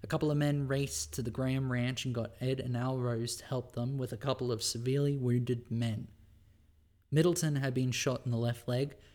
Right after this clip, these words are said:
and Ellenwood had taken a bullet to the hip. Standing ready with loaded weapons, Jim Roberts and Ed Tewksbury watched the men as they carried off their wounded.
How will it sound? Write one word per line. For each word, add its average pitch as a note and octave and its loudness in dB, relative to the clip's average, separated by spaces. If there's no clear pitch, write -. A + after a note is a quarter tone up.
and A#2+ 0
Ellenwood D3 4
had B2 -4
taken B2+ 0
a A2 0
bullet C#3 4
to - -10
the C3+ 0
hip. - -6
Standing E3 4
ready D#3 4
with B2+ 0
loaded C3+ 6
weapons, B2 -2
Jim E3+ 6
Roberts E3+ 4
and C3 0
Ed C#3+ 2
Tewksbury B2+ 0
watched B2 -2
the E3+ 2
men B2+ 4
as A#2 -2
they A#2 -8
carried C3 0
off A#2+ -2
their B2 0
wounded. A2 -2